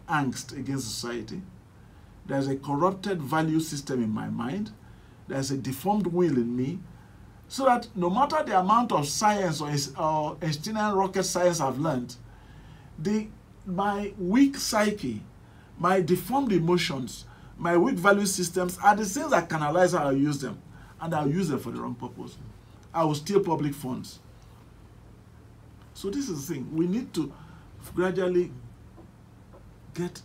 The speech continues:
into our educational system a concrete set of values, and not the type of values that we, that we teach through either, um, uh, civics education or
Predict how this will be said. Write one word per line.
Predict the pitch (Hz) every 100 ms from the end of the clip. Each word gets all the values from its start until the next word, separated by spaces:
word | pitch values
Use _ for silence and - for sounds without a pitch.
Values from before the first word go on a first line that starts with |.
| -
into | 156 147 143
our | 117
educational | 110 110 123 - 127
system | 120 110 - - 104 - - - - - - - - - - -
a | 139 135
concrete | 160 156 156 147
set | - 113
of | 104
values, | 113 117
and | 175
not | 208 339
the | 208
type | 208 208
of | 151 113
values | 156 160 147
that | 127
we, | 123 127 131
that | 131 117 - - - - - -
we | 131
teach | 131 175 170
through | - 151 151 147 147
either, | 143 135 135 135 139 - - - -
um, | 123 123 120 123 117 117 117 -
uh, | 127 120 120 120
civics | - 147 143 139
education | 127 117 135 131 - 131 123
or | 139 120 123